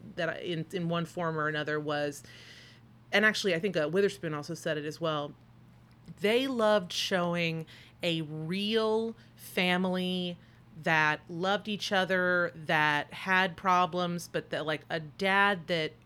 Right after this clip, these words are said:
genuinely cared about his kids, that was a pain in the ass like all dads, a mom that, you know, didn't let, you know, that loved her children, didn't let him get away with anything, but, like, loved him, you know what I mean? Like, a sister and brother that fought,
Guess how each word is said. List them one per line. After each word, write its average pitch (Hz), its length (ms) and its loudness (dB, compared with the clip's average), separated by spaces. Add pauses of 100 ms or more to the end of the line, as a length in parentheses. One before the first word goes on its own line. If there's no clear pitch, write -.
(500)
genuinely 196 680 0
cared 175 420 -2
about 160 220 0
his 151 140 -6
kids, 170 680 0 (220)
that 165 120 -4
was 175 120 -6
a 175 60 -6
pain 240 300 -2
in 233 60 0
the 220 100 0
ass 208 240 2
like 196 160 -2
all 175 240 4
dads, 165 680 2 (320)
a 175 120 0
mom 196 580 4 (160)
that, 160 200 0 (140)
you 175 140 -4
know, 156 240 0 (100)
didn't 170 240 -2
let, 180 240 0
you 185 100 -4
know, 160 40 -4
that 160 140 -2
loved 165 420 0
her 190 140 0
children, 175 380 -2
didn't 156 240 -4
let 165 120 2
him 180 100 0
get 180 120 0
away 180 200 2
with 175 120 0
anything, 165 460 0
but, 156 120 -2
like, 151 340 -4 (380)
loved 185 260 2
him, 185 120 -4
you 208 120 -4
know 220 60 4
what 226 100 6
I 220 60 4
mean? 214 220 2
Like, 170 280 2
a 180 80 -2
sister 202 400 -2
and 196 80 2
brother 180 360 4
that 151 360 0
fought, 233 600 6